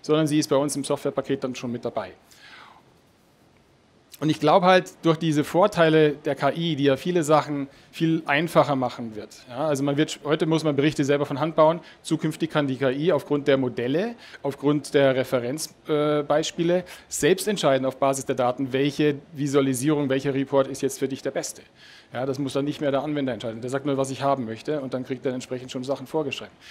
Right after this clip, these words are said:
Es gibt Chatbots, die letztendlich dann auch dem, dem Kunden helfen, Daten zu interpretieren. Ja, sie sind sogar in der Lage, Ent-, Entscheidungsvorschläge zu machen, Empfehlungen zu geben,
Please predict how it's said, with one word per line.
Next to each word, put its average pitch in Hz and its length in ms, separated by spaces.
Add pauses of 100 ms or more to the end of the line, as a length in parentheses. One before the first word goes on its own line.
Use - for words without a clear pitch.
(180)
Es 151 100
gibt - 160
Chatbots, 180 640
die 156 100
letztendlich 151 480
dann 147 120
auch 143 180
dem, 135 260 (460)
dem 139 200
Kunden 160 400
helfen, 156 600 (260)
Daten 170 280
zu 180 100
interpretieren. 170 640 (120)
Ja, 165 320
sie 151 220
sind 170 160
sogar 170 200
in 156 40
der 151 100
Lage, 165 500
Ent-, 147 160 (200)
Entscheidungsvorschläge 151 1400
zu - 120
machen, 117 300
Empfehlungen 165 540
zu 131 140
geben, 117 340